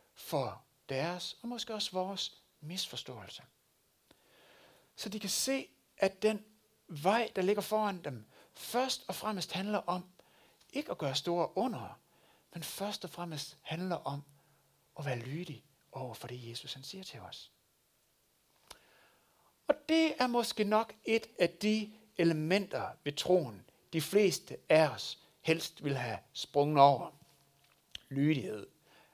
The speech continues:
"Ah, jeg tager lige en længere, øh, morgensøvn i dag, øh, og så tager jeg en anden søndag, hvor der er et lidt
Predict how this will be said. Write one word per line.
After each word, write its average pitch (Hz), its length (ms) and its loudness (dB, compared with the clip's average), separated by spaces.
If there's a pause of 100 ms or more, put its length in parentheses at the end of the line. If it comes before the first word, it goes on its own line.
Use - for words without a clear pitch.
(120)
"Ah, 151 320 12
jeg 170 100 10
tager 214 180 12
lige 190 180 10
en 170 100 8
længere, 160 560 10
øh, 117 460 6
morgensøvn 208 400 10
i 160 60 8
dag, 185 280 12 (440)
øh, 151 360 12
og 156 80 12
så 208 120 2
tager 202 200 12
jeg 151 920 12
en 196 60 10
anden 226 160 10
søndag, 147 400 6 (220)
hvor 151 140 12
der 151 60 12
er 151 120 12
et 151 60 12
lidt 185 260 6